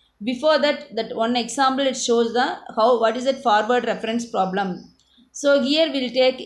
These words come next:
S T L R E T A D R. Now the symbol R E T A D R is used first, then it is defined over there.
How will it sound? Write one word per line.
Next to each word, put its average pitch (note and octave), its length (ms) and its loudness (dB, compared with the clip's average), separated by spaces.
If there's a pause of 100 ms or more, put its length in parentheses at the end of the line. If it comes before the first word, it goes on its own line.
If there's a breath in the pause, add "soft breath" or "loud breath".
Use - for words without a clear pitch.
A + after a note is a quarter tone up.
(120)
S A#3+ 220 2
T C#4+ 220 2
L C#4 200 2
R A3 240 2
E B3+ 220 -4
T B3 280 0
A A#3 80 4
D A#3+ 600 -4
R. - 60 -10 (360 soft breath)
Now C4+ 220 2
the C#4 160 2
symbol C#4 480 -2
R A3 240 2
E B3+ 200 -4
T B3+ 280 2
A A#3 80 2
D B3 200 0
R B3 140 2
is B3 300 -2
used B3 480 -2
first, A3+ 340 -2 (100)
then A#3+ 320 0
it B3+ 140 -4
is B3 240 -6
defined A3 420 -4
over F#3+ 240 -2
there. F3+ 340 -6